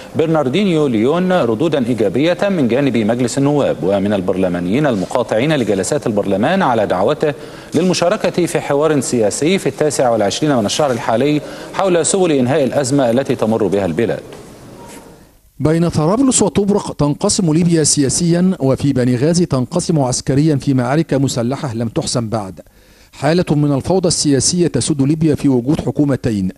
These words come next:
Speaker 2: وخلف كل منهما برلمان، أحدهما في طرابلس والآخر في طبرق. أما المعارك في بنغازي فتشهد تطورا جديدا بعد تهديدات من قوات رئاسة الأركان لقوات حفتر من اقتراب السفن أو المراكب من الموانئ الليبية من دون إذن مسبق منها.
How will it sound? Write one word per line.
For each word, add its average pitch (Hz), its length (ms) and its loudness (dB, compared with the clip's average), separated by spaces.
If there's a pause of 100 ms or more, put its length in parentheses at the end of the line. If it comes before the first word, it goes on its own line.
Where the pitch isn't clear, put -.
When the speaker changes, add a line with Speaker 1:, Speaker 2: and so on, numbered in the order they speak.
(280)
Speaker 2:
وخلف 127 440 0
كل 165 320 0
منهما 147 380 2
برلمان، 127 600 0
أحدهما 131 480 -2
في 127 140 -4
طرابلس 135 480 -2
والآخر 139 360 -2
في 143 100 -4
طبرق. - 480 -6 (560)
أما 143 180 4
المعارك 139 480 2
في 151 160 0
بنغازي 135 500 0
فتشهد 139 560 -2
تطورا 131 440 0
جديدا 113 540 -2 (400)
بعد 123 280 -2
تهديدات 131 540 0
من 127 140 0
قوات 143 380 0
رئاسة 127 340 -4
الأركان 139 440 -4
لقوات 139 400 0
حفتر 147 420 -4 (360)
من 135 120 2
اقتراب 147 400 -2
السفن 165 360 0
أو 143 140 2
المراكب 127 460 0
من 131 100 0
الموانئ 127 380 2
الليبية 131 460 2 (300)
من 123 140 0
دون 139 180 4
إذن 131 340 0
مسبق 120 380 -4
منها. 110 420 -4